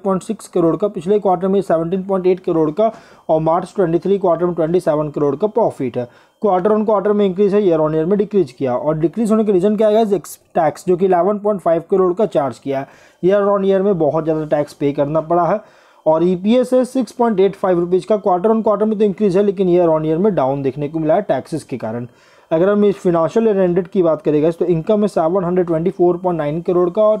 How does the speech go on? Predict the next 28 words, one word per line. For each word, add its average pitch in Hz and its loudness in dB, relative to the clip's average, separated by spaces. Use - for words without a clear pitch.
ट्वेंटी 151 -2
थ्री 180 0
में 180 -2
सिक्स 170 -6
हंड्रेड 165 -4
ट्वेंटी 156 -2
वन 160 -2
करोड़ 180 0
का 196 0
इनकम 180 -4
है। 131 -10
इनकम 196 0
में 240 2
इंक्रीज 220 0
किया 220 2
है। 220 0
एक्सपेंसेस 196 -2
सिक्स 240 -4
हंड्रेड 214 2
टेन 196 0
पॉइंट 196 -2
नाइन 170 0
करोड़ 196 2
का 208 0
और 208 0
ट्वेंटी 185 0
थ्री 185 0
में 247 0